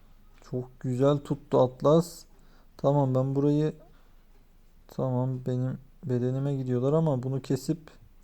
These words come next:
tamam, şöyle geleyim hemen. Alucard'ı da pazara yolladık.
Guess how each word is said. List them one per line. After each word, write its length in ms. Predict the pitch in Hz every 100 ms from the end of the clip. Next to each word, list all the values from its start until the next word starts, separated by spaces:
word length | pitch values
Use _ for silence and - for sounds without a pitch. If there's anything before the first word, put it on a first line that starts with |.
| - - - - - -
tamam, 280 | 127 120 113
şöyle 360 | 110 131 120 120
geleyim 440 | 117 139 135 120
hemen. 460 | 113 113 135 143 147 - - - -
Alucard'ı 580 | 139 127 127 127 120 120
da 140 | 139 135
pazara 400 | 131 123 127 131
yolladık. 640 | 117 110 110 113 - -